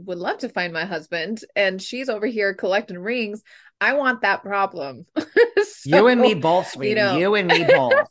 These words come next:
Speaker 1: <laughs>
Speaker 2: Someone come and give me a ring over
Speaker 1: Please.
Speaker 2: here.
Speaker 1: Yes, sign me up. Um,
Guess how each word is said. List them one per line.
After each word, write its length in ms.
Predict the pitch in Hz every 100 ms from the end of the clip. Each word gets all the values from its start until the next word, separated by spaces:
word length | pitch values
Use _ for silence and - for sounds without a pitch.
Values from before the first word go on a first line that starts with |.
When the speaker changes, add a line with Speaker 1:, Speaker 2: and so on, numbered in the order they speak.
| -
Speaker 1:
<laughs> 120 | 587
Speaker 2:
Someone 320 | 175 - -
come 160 | 262 214
and 160 | 190 156
give 160 | 165
me 140 | 160 180
a 80 | 160
ring 180 | 135 120
over 200 | - 285
Speaker 1:
Please. 80 | 226
Speaker 2:
here. 420 | 113 107 104 101 - _ _ _
Speaker 1:
Yes, 640 | 254 285 311 302 262 233 -
sign 360 | 285 262 285
me 200 | 285 254 -
up. 420 | 220 233 202 175 _ -
Um, 680 | 214 214 208 202 196 190